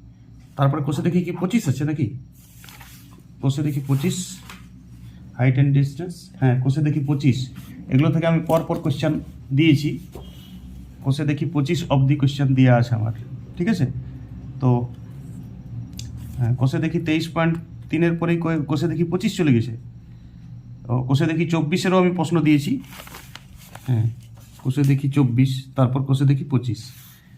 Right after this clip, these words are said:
এগুলোর প্রশ্ন দেওয়া আছে। তো আমি পরপর তেইশ পয়েন্ট ওয়ান, তেইশ পয়েন্ট টু এবং তেইশ পয়েন্ট থ্রির কোশ্চেন বলবো, তারপর কোষে দেখি চব্বিশের বলবো, তারপর কোষে দেখি পঁচিশ থেকে তোমরা কোনগুলো করবে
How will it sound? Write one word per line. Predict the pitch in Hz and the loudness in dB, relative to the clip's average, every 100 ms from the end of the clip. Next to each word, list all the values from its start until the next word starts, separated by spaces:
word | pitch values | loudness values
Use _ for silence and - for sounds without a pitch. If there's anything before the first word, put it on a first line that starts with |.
| - | -6
এগুলোর | - 131 143 | 2 4 4
প্রশ্ন | 135 135 160 | 2 0 2
দেওয়া | 143 139 127 | 4 6 6
আছে। | 127 - - - | 4 -2 -6 -2
তো | 131 | 2
আমি | 131 135 | 6 6
পরপর | 147 151 160 160 - - - - - - | 4 0 0 -4 -4 -14 -20 -20 -20 -2
তেইশ | 151 147 | 0 2
পয়েন্ট | 147 165 156 | 2 2 4
ওয়ান, | 160 165 | 4 2
তেইশ | 156 143 | 0 0
পয়েন্ট | - 156 147 | 0 0 2
টু | 165 160 139 - - - - - - | 4 6 4 0 -16 -20 -20 -20 0
এবং | 131 139 | 4 6
তেইশ | 131 147 139 | 6 2 0
পয়েন্ট | 160 156 | 0 -2
থ্রির | 147 175 170 - - - _ - - - | 2 2 2 -4 -16 -20 _ -20 -20 -4
কোশ্চেন | 156 135 170 151 | 0 4 4 6
বলবো, | 156 139 | 6 6
তারপর | 151 139 131 147 135 - - - | 6 2 4 0 -4 -16 -20 -2
কোষে | 151 156 | 0 2
দেখি | 160 160 | 2 0
চব্বিশের | 160 151 160 185 180 | 0 2 2 4 6
বলবো, | 156 143 190 - - - - - - | 6 4 2 -6 -12 -18 -20 -20 -4
তারপর | 147 135 151 | 2 4 2
কোষে | 135 139 | 0 2
দেখি | 156 151 | 2 2
পঁচিশ | 143 151 156 - | 2 0 0 -2
থেকে | 156 151 | -2 0
তোমরা | 147 143 | 2 2
কোনগুলো | 139 143 147 147 | 2 2 4 4
করবে | 139 143 139 180 | 4 4 4 2